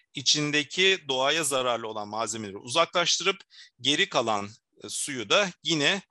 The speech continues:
doğaya geri veriyoruz. Yani atık işleme, atık tas-, e, tasfiyesi veya atık toplanması tüm bu işlemin genel ismi olarak yine inşaat mühendisliği faaliyetlerini, özellikle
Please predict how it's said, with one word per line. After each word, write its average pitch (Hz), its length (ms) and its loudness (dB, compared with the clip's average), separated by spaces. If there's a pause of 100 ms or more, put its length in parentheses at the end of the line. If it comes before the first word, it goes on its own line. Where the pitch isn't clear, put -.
(260)
doğaya 135 400 0
geri 143 340 -4
veriyoruz. 113 440 -8
Yani 131 240 2
atık 131 340 -2
işleme, 113 420 0
atık 135 320 -8
tas-, - 520 -4 (180)
e, 101 100 -6
tasfiyesi 110 760 0 (340)
veya 131 200 4
atık 147 460 -2
toplanması 107 840 -2 (280)
tüm 131 240 -4
bu 110 80 -6
işlemin 101 600 -4
genel 110 300 0
ismi 95 260 -2
olarak 110 460 -2
yine 143 380 2
inşaat 123 420 0
mühendisliği 104 460 0
faaliyetlerini, 107 580 -4
özellikle 120 680 2